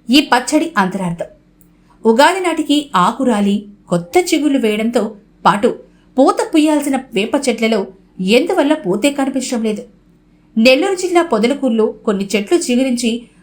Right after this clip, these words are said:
పచ్చగా ఉన్నప్పటికీ కూడా పూత మాత్రం తగ్గిపోయింది. ఒకప్పుడు ఉగాది పచ్చడంటేనే ఇంటి ఆవరణలోనో ఇంటి పక్కనో దొరికే వేప పువ్వును పచ్చడిలో ఉపయోగించేవారు. పూర్వం వేప చెట్ల నుంచి విస్తారంగా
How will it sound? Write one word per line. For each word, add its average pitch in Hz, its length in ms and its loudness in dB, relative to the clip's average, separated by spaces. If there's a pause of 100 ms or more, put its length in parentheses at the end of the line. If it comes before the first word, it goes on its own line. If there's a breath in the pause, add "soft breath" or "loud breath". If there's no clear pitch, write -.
(120)
పచ్చగా 381 480 0
ఉన్నప్పటికీ 294 460 0 (100)
కూడా 190 200 0 (420)
పూత 208 260 0
మాత్రం 240 340 -2
తగ్గిపోయింది. 196 640 -4 (640)
ఒకప్పుడు 208 460 2 (160)
ఉగాది 262 300 2
పచ్చడంటేనే 240 680 0 (380 loud breath)
ఇంటి 277 320 2 (120)
ఆవరణలోనో 233 580 2 (340)
ఇంటి 208 220 0
పక్కనో 262 320 -2
దొరికే 220 300 0
వేప 185 280 0
పువ్వును 226 360 -2 (420 loud breath)
పచ్చడిలో 285 540 2
ఉపయోగించేవారు. 196 680 -2 (800 soft breath)
పూర్వం 311 380 4 (160)
వేప 226 260 0
చెట్ల 320 300 2
నుంచి 294 240 0
విస్తారంగా 247 680 0